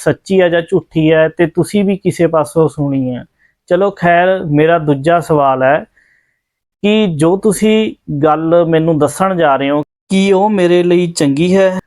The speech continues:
ਤਾਂ ਉਹ ਵਿਅਕਤੀ ਨੇ ਤੁਰੰਤ ਹੀ ਕਿਹਾ ਕਿ "ਨਹੀਂ, ਇਹ ਤੁਹਾਡੇ ਫਾਇਦੇ ਦੀ ਨਹੀਂ ਹੈ ਤੇ ਤੁਹਾਨੂੰ ਇਹ ਗੱਲ ਸੁਣ ਕੇ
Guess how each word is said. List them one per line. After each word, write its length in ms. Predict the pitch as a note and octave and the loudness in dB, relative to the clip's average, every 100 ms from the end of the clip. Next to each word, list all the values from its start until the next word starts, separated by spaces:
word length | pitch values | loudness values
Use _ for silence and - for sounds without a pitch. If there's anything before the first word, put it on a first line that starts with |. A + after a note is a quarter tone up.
| _ _ | _ _
ਤਾਂ 80 | G3 | -2
ਉਹ 100 | A3 | 0
ਵਿਅਕਤੀ 380 | G#3+ F#3+ - G#3+ | 0 -2 -2 0
ਨੇ 100 | G#3+ | 0
ਤੁਰੰਤ 420 | G#3 G3 G3 - | 0 0 -2 -2
ਹੀ 120 | A#3 | -2
ਕਿਹਾ 340 | G3 E3 D#3+ F#3+ | 2 2 2 -2
ਕਿ 240 | - G#3+ | -2 -2
"ਨਹੀਂ, 440 | F#3+ D#3 D#3+ F#3+ F#3+ - | 0 0 0 -2 -6 -4
ਇਹ 100 | G3 | -2
ਤੁਹਾਡੇ 500 | G3 F#3 F3 D3 D#3 | 0 0 0 2 0
ਫਾਇਦੇ 380 | D#3 D3 C#3+ D#3 | 0 -2 0 0
ਦੀ 220 | D#3 D#3 | 2 2
ਨਹੀਂ 400 | D3 C3+ D3 F3+ | 2 0 0 0
ਹੈ 220 | E3+ D#3+ D#3 _ _ _ _ _ | 0 0 -4 _ _ _ _ _
ਤੇ 360 | F3 F3 F3 F3 _ | 2 2 2 -2 _
ਤੁਹਾਨੂੰ 460 | G3 F#3+ F3 E3+ E3+ | 0 0 0 0 0
ਇਹ 200 | E3 E3+ | 2 2
ਗੱਲ 260 | D3 C#3+ | 0 0
ਸੁਣ 260 | C#3+ C#3+ C3 | -2 -2 -4
ਕੇ 320 | B2 D#3+ F3 | -2 -2 -2